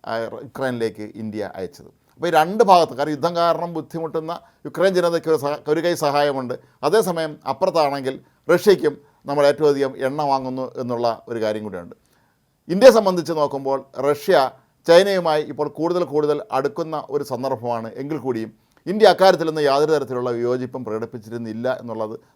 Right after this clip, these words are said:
നമ്മൾ ഏറ്റവും ശ്രദ്ധിക്കേണ്ടുന്ന ഒരു കാര്യമാണ്. അത് അവരുടെ ആഭ്യന്തര കാര്യം എന്ന നിലയിലാണ് ഇന്ത്യ നോക്കിക്കാണുന്നത്. അതുപോലെ യുക്രൈൻ ആകട്ടെ, പാശ്ചാത്യ ശക്തികൾ അവിടെ കൃത്യമായ ഇടപെടൽ നടത്തുന്നുണ്ട് എന്ന് നമുക്ക് ന-,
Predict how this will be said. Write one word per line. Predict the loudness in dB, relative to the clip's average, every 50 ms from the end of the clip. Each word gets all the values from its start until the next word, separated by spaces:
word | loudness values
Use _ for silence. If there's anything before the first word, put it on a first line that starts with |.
| _ -10
നമ്മൾ | -6 -4 -2
ഏറ്റവും | -2 -2 -4 -6 -8 -8 -6
ശ്രദ്ധിക്കേണ്ടുന്ന | -8 -10 -10 -10 -10 -8 -8 -8 -8 -8
ഒരു | -8 -6
കാര്യമാണ്. | -4 -4 -4 -6 -6 -8 -10 -12 -14 _ _ _ -6
അത് | -2 0
അവരുടെ | 2 2 2 2 2 2 0 0 -2
ആഭ്യന്തര | -4 -4 -2 -2 -2 -2 -2 -2 -2
കാര്യം | 0 -2 -2 -4 -6 -10 -10
എന്ന | -10 -8 -6
നിലയിലാണ് | -4 -2 -2 0 0 0 -2 -4 -6 -10 -18 _ _ _ -14
ഇന്ത്യ | -10 -6 -6 -6
നോക്കിക്കാണുന്നത്. | -6 -6 -8 -10 -10 -8 -8 -8 -8 -8 -10 -12 -14 -14 _ _ _ _ _ -2
അതുപോലെ | 2 4 6 6 4 4 2 -2 -6 _ _ _ -4 -4
യുക്രൈൻ | -2 2 4 4 4 4
ആകട്ടെ, | 2 2 0 -2 -2 -6
പാശ്ചാത്യ | -4 0 0 0 0 -2 -4 -6 -6 -6 -10 -10 -10 -12 -12 -12
ശക്തികൾ | -10 -8 -6 -4 -2 -2 -4 -6 _ _ _ _ -8 -4
അവിടെ | -2 0 0 -2 -2 -4
കൃത്യമായ | -10 -8 -4 -4 -4 -2 -2 0 0
ഇടപെടൽ | 0 0 0 -2 -2 -4 -4
നടത്തുന്നുണ്ട് | -4 -4 -6 -6 -8 -10 -10 -8 -6 -4
എന്ന് | -4 -6 -6 -8
നമുക്ക് | -10 -10 -10 -8
ന-, | -8 -8